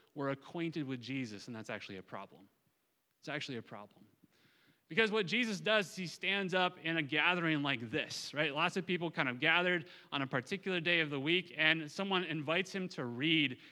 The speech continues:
and he reads from Isaiah chapter sixty-one. And there's something really important and really powerful that is happening in this moment that we have to understand, uh, to understand the weight of what's happening. And so we're gonna kind of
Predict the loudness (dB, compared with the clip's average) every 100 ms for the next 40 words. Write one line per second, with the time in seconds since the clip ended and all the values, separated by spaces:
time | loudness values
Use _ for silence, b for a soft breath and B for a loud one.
0 | B -4 -2 0 0 0 -4 -2 -2 -2
1 | 0 0 -2 -4 -6 -6 -8 -10 -10 -10
2 | -8 -10 -14 _ _ B B B 0 2
3 | 4 4 2 4 6 6 4 2 0 -2
4 | 0 0 0 -2 -2 0 2 2 -2 -2
5 | 0 2 2 0 -4 -2 -4 -4 -2 -2
6 | 0 -2 -2 -4 B B B -4 -2 -2
7 | -2 -2 0 -2 0 0 0 -2 0 0
8 | -2 -2 2 2 2 -2 B B B -2
9 | -2 -2 0 0 0 0 -2 0 0 0
10 | 0 0 -4 -12 -12 -12 -8 -8 -8 -16
11 | -18 _ -10 -2 0 2 4 2